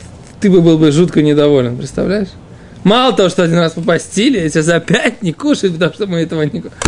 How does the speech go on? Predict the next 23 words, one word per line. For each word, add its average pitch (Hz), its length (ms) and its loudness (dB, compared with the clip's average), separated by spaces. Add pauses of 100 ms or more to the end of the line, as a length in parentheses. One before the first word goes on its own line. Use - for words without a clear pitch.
(140)
давай 175 240 0
тогда 190 340 0
кушайте 175 300 -8
сейчас, 190 280 -2
а 208 160 -2
ты, 185 200 -8 (680)
понимаешь? 202 320 -8 (640)
Вот 196 180 -4
так 240 240 -2
вот. 196 120 -4 (2250)
Из 147 140 2
этого 208 220 2
какой 196 260 4
вывод 196 200 4
нужно 175 280 4
сделать? 147 440 0 (2000)
Алоху 208 420 2
надо 135 200 2
учить. - 380 -4 (400)
Да? 220 260 -4 (340)
Тогда 160 300 2
не 190 140 2
будем 160 420 0